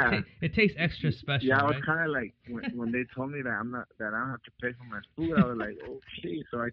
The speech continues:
Speaker 2: think I know what I'm gonna order now."
Speaker 1: Yeah, dude, we all, we
Speaker 2: Um,
Speaker 1: all looked at each other, and,
Speaker 2: I
Speaker 1: and it's always that moment when you wait for that first person to order to see where the limit, you know,
Speaker 2: Yeah.
Speaker 1: kinda, kinda see, okay, if they, they set the bar high, then you can go a little bit. It's kinda like gambling.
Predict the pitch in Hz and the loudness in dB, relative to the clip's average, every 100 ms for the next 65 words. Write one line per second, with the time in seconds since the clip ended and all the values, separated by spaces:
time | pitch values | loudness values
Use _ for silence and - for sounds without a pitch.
0 | - 165 127 120 120 117 113 110 101 113 | -6 -4 -2 -2 -2 -2 -4 -6 -8 -8
1 | 147 117 110 135 127 - _ - 117 117 | -6 -6 -6 -8 -8 -14 _ -4 -2 0
2 | 123 147 120 120 170 165 170 170 165 160 | 2 4 4 4 4 4 2 2 0 0
3 | 175 175 160 139 151 156 185 202 190 165 | 0 0 0 2 2 2 2 2 2 2
4 | 139 156 156 143 131 127 139 147 156 120 | 2 2 2 2 2 2 0 0 0 -2
5 | 120 143 127 143 135 131 107 117 131 151 | -2 -4 -4 -4 -2 -2 -2 -2 -2 -4
6 | 156 - - - _ - 120 147 139 143 | -6 -10 -20 -20 _ -4 0 0 2 2
7 | 123 117 139 156 147 135 127 123 120 - | 2 2 2 0 0 2 4 4 2 2
8 | 151 135 151 143 147 123 139 120 151 175 | 2 2 0 0 0 0 0 0 -2 -2
9 | 151 135 139 117 123 139 127 123 120 117 | -2 -2 0 0 0 0 2 2 2 2
10 | 120 120 123 117 110 123 113 101 117 - | 0 -2 -2 0 0 0 0 -2 -2 -2
11 | 165 123 110 127 120 104 101 | 0 0 2 2 2 0 -2